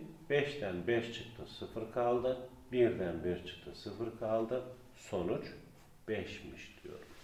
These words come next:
Bir tane de şunu yapalım. Şimdi beşin içinde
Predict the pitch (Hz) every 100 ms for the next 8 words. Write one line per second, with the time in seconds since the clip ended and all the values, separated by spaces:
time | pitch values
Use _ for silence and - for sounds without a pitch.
0 | - - - - - - - - - -
1 | - - - - - - - - 226 -
2 | 170 131 120 113 107 104 - - - -
3 | - 110 92 - - - - 175 - -
4 | - - - - - - 156 156 147 151
5 | 147 - - - - - 143 147 - 180
6 | 160 123 - 110 101 98 92